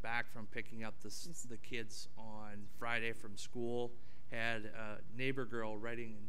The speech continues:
Speaker 1: sidewalk chalk in front of the house. So when she came up, uh, the neighbor girl wrote, "Hi, welcome to Decorah," or, "Hi, hope you like Decorah." It wrote it so it was facing the house as you walked out. So,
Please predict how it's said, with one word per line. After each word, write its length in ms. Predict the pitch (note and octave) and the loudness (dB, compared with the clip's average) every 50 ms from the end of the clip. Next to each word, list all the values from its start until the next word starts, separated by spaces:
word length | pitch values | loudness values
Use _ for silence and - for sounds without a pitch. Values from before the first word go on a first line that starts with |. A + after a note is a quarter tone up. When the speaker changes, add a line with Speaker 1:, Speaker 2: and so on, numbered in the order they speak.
| - - - - - | 0 0 0 0 0
Speaker 1:
sidewalk 460 | - C3 B2 C3 A#2+ A#2+ A2 G2+ - | 0 0 0 0 0 0 0 0 0
chalk 320 | - A#2+ G#2+ G2+ G2 - | 0 0 0 0 0 0
in 80 | G#2+ G2+ | 0 0
front 200 | - - A2+ A2+ | 0 0 0 0
of 60 | G#2 | 0
the 80 | G#2 G2 | 0 0
house. 360 | G#2+ A#2+ A#2+ A#2 A2+ G#2 - | 0 0 0 0 0 0 0
So 140 | - - A2+ | 0 0 0
when 100 | A2 G#2+ | 0 0
she 120 | G#2 - - | 0 0 0
came 220 | - A#2+ A2+ A2 | 0 0 0 0
up, 180 | A2+ A2+ A2+ - - - - - - - - - - - | 0 0 0 0 0 0 0 0 0 0 0 0 0 0
uh, 40 | G2+ G2+ - - - | 0 -2 -2 -2 -2
the 60 | A#2 | 0
neighbor 260 | A#2+ C3 C3+ A#2+ C3 A2+ | 0 0 0 0 0 0
girl 260 | B2 B2 A#2 A#2 A2 | 0 0 0 0 0
wrote, 380 | G#2 A#2 A#2 A#2 A2+ A2+ A2 - - - - - - - - - | 0 0 0 0 0 0 0 0 0 0 0 0 0 0 0 0
"Hi, 320 | - - C#3+ C#3 C#3 C3+ | 0 0 0 2 2 2
welcome 420 | C3 B2 B2+ B2+ B2+ - - C3 A#2 | 2 2 2 2 2 2 0 0 0
to 120 | - C3 | 0 0
Decorah," 400 | A#2+ B2 A2+ - B2 B2+ - - | 0 0 0 0 0 0 0 0
or, 220 | B2+ B2 A#2 A2 G#2+ - - - - - | 0 0 0 0 0 0 0 0 0 0
"Hi, 300 | - D#3 D3+ D3+ D3+ C#3 | 0 2 2 2 2 0
hope 360 | - - D3+ D3+ C3+ C#3+ - | 0 2 2 2 2 2 0
you 100 | D#3 C3+ | 0 0
like 300 | B2+ B2+ B2 A#2 - - | 2 2 2 0 0 0
Decorah." 600 | A#2+ G#2+ - - - B2+ A#2 A2 G#2+ G#2+ G#2+ G#2+ - - - - - - - - - - - - - - | 0 0 0 0 0 0 0 -2 -2 -2 -2 -2 0 0 0 0 0 0 0 0 0 0 0 0 0 0
It 260 | C3 B2+ B2 A#2+ A#2+ A#2+ - - | 0 2 2 2 2 0 0 0
wrote 200 | B2+ C3 C3 C3 | 2 2 2 2
it 120 | C3+ A#2 - | 2 0 0
so 120 | - C3 | 0 -2
it 60 | B2 B2 | -2 0
was 140 | B2 A#2 - | 0 0 0
facing 460 | - - B2 A#2 - - B2+ A#2 A2+ | 0 0 0 0 0 0 0 0 0
the 80 | A2 G#2+ | 0 0
house 340 | A2 A#2 A#2 A#2 A2 - | 0 0 0 0 0 0
as 160 | A#2+ A2 - A#2 | 0 0 0 0
you 60 | G#2+ | 0
walked 280 | G#2+ G2+ G2+ - - | 0 0 0 -2 -2
out. 220 | G#2 G2+ G2 F#2 F#2+ | 0 -2 -2 -2 -2
So, 280 | - - G#2+ G2+ G2 | -2 -2 -2 0 0